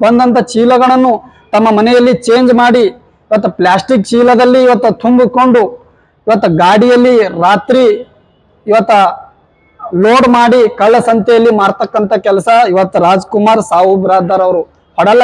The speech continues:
ಗ್ರಾಮದಲ್ಲಿ ಮಾರ್ತಾ ಇದ್ದಾರೆ. ಮತ್ತು ಆ ರಾಷನ್ ಅಂಗಡಿಗೆ ಇವತ್ತು ಯಾವುದೇ ಇವತ್ತು ಒಂದು ಬೋರ್ಡ್ ಇಲ್ಲ. ತಕ್ಷಣನೇ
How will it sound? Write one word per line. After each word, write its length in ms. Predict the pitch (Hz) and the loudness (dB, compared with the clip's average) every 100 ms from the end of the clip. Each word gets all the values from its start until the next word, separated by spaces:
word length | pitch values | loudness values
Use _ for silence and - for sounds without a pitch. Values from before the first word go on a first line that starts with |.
| 202 | 2
ಗ್ರಾಮದಲ್ಲಿ 560 | 202 208 214 196 202 214 185 | 0 0 0 0 2 0 0
ಮಾರ್ತಾ 280 | 180 - 190 | -2 -2 -2
ಇದ್ದಾರೆ. 280 | 185 190 240 294 - - _ - | 0 0 0 -2 -6 -20 _ -4
ಮತ್ತು 260 | 196 - 269 233 - - _ - | -4 -2 0 0 -2 -10 _ -4
ಆ 40 | 202 185 165 | -2 0 0
ರಾಷನ್ 380 | 180 190 254 254 196 | 0 0 0 0 0
ಅಂಗಡಿಗೆ 360 | 226 262 262 269 | 0 2 2 2
ಇವತ್ತು 200 | 247 196 | 0 0
ಯಾವುದೇ 460 | 196 208 240 247 262 254 | 0 2 2 2 2 2
ಇವತ್ತು 260 | 247 240 226 - - 202 | 2 0 -2 -2 -6 -2
ಒಂದು 140 | 220 | -2
ಬೋರ್ಡ್ 380 | 165 202 254 240 | -2 0 0 2
ಇಲ್ಲ. 100 | 220 160 - _ _ _ _ _ _ _ - - 180 | 0 -2 -6 _ _ _ _ _ _ _ -20 -8 -6
ತಕ್ಷಣನೇ 580 | 190 247 247 254 277 | -4 -2 0 2 2